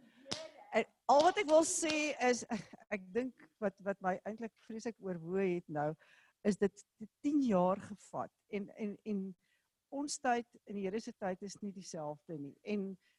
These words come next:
dis die een ding, dink ek, wat ons seker vir onsself moet sê nou, ook die inhegtenisnemings in die Vrystaat, want ek weet ek het daai tyd vir die Vrystaat ook begin bid,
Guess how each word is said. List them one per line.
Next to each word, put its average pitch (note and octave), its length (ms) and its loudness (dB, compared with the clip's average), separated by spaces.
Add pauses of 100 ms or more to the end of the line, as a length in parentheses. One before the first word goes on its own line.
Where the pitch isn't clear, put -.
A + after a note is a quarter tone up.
dis G3+ 120 -10
die A#3+ 160 -8
een C#4+ 200 2
ding, A3+ 240 4
dink G#3+ 220 -2
ek, - 60 -10 (120)
wat F#3+ 160 -2
ons G3+ 240 -6
seker G#3 280 -4
vir F#3+ 260 -12
onsself F#3+ 500 0
moet G3+ 160 -6
sê A3+ 220 0 (100)
nou, D#3 420 4 (140)
ook A3+ 200 -4 (200)
die G#3 120 -12 (280)
inhegtenisnemings F#3+ 720 -6
in F#3 120 -12
die - 40 -20
Vrystaat, F#3 460 -4
want F3+ 180 -8
ek - 120 -16
weet F#3 200 -2
ek F#3+ 140 -6
het F3 80 -2
daai E3 180 6
tyd G3 140 -8
vir F#3+ 100 -6
die - 80 -10
Vrystaat F#3 480 4
ook G#3 240 -2
begin F3 280 -4
bid, D#3 120 -4